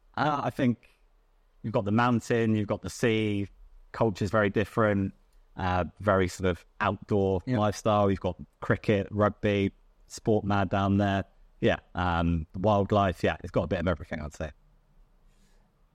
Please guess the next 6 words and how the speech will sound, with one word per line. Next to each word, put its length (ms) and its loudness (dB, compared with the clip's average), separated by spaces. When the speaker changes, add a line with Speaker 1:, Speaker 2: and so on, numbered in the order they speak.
Speaker 2:
Early 260 4
bird 300 2
or 120 0
night 220 -4
owl? 280 -6
Speaker 1:
Uh, 300 0